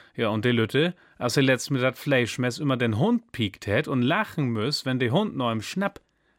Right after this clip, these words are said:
Als min Frau ihm dat Mess wegnäum, du, da wär de auch so enttäuscht, dat he denn dat Porzellanservice ut Schabrut krieg,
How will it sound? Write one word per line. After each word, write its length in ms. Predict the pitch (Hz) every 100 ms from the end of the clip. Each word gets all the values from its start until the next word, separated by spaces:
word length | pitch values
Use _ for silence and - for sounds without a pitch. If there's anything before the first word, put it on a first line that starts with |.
| -
Als 160 | 135
min 160 | 165 147
Frau 320 | - 208 208
ihm 120 | 147
dat 160 | 135 135
Mess 260 | 185 180 127
wegnäum, 400 | 98 123 117 127 _ -
du, 80 | 170
da 160 | 120
wär 80 | 131
de 140 | 131 143
auch 180 | 151 -
so 360 | 147 202 226
enttäuscht, 600 | 202 185 - 135 117 -
dat 120 | 120
he 80 | 123
denn 160 | 120 117
dat 180 | 110 -
Porzellanservice 1120 | 110 104 - 104 120 156 117 92 95 92 131
ut 120 | 98
Schabrut 520 | - 160 - 104 87
krieg, 380 | - 98 143